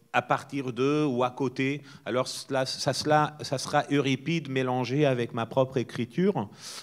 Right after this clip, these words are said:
Et, euh, et ça sera... Euh, texte et mise en scène après d'Euripide, Écube et avec la Comédie Française, qui retourne au Festival d'Avignon. Voilà,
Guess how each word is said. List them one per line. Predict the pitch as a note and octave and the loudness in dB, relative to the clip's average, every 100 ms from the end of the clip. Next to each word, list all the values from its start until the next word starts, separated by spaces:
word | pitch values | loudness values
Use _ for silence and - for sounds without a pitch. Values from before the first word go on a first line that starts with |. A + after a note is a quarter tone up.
| - - | -18 -4
Et, | B2 A#2+ | 0 2
euh, | A#2+ A#2 A#2 A#2 A2+ A2+ A#2 | 4 4 2 0 -6 -8 -8
et | A#2 | -4
ça | B2 B2+ | -2 -2
sera... | - - B2 C#3 C#3+ C#3+ - - | -2 -4 0 2 2 0 -2 -6
Euh, | B2 A#2 A#2 A#2 A#2 A#2 A2+ - - _ _ | -4 -2 -2 -2 -2 -2 -6 -14 -20 _ _
texte | A#2+ A#2 B2 | -2 0 -2
et | |
mise | A#2 A2 | -2 -2
en | A2+ | -4
scène | A2 B2 A#2 | -4 -4 -4
après | A2+ - A2+ | -6 -6 -4
d'Euripide, | A2 G#2 G#2+ - C3 D#3 D3+ | -4 -4 -6 -8 -6 -4 -2
Écube | A#2+ A2+ - D3+ D#3+ D#3 D3+ D#3 D#3 - | -4 -4 -6 -2 0 0 0 0 0 -4
et | B2+ C3+ | -4 0
avec | C3 A#2 A#2+ | 0 -2 -4
la | A#2 | -6
Comédie | A2+ A2+ A#2 | -8 -6 -6
Française, | A2 A2 G#2+ - F2 D#2 - _ _ _ _ _ _ _ _ _ _ - | -6 -6 -6 -4 -6 -8 -14 _ _ _ _ _ _ _ _ _ _ -10
qui | G#2+ | -6
retourne | G2 G#2 B2 A2 G#2+ | -4 -2 0 0 -2
au | |
Festival | F#2 G2 - G2 F#2 | -8 -10 -12 -12 -12
d'Avignon. | F#2 E2+ E2+ E2 _ _ _ _ _ _ _ _ - _ _ _ _ _ _ _ _ _ _ - - _ _ _ _ - - _ _ _ _ _ _ _ | -12 -12 -16 -16 _ _ _ _ _ _ _ _ -20 _ _ _ _ _ _ _ _ _ _ -20 -20 _ _ _ _ -20 -20 _ _ _ _ _ _ _
Voilà, | - G2 D#2 | -6 -4 -6